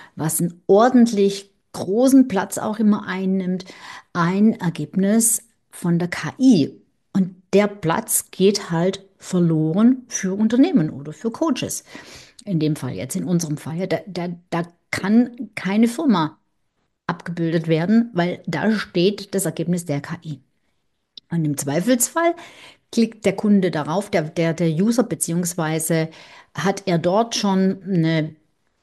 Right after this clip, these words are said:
Antwort auf seine Frage und klickt dann gar nicht mehr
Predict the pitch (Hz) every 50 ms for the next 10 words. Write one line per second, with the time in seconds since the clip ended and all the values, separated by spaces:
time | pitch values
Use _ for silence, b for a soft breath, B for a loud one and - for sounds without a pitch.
0 | _ _ - - _ - 190 220 262 269 - 359 339 330 - - - _ _ _
1 | _ _ _ - 190 190 196 196 196 - - - _ _ _ _ - - - 151
2 | 151 156 170 190 185 - - _ - - - 151 160 156 165 160 151 139 B B
3 | B B B B - 240 226 - - 320 311 - - - 170 - 156 147 147 160
4 | 165 - - 185 185 202